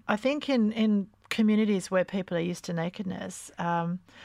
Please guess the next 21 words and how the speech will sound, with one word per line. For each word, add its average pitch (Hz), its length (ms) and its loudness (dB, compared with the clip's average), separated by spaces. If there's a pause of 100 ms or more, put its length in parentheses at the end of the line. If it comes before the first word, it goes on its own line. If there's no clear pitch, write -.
(240)
it's 220 220 0
okay. 185 680 0
The, 226 240 -4
the 226 140 -2
only 247 220 2
problems 196 400 0
about 190 240 -4
size 185 420 -2
and 180 100 -2
nudity 196 480 0
are 165 320 0
where 175 200 -2
we 175 100 -2
get 175 180 -4
fat - 240 -6
phobia 170 420 -2
involved, - 540 -10 (160)
you 190 140 -6
know, 196 180 -4
where 202 180 -2
people 180 540 -4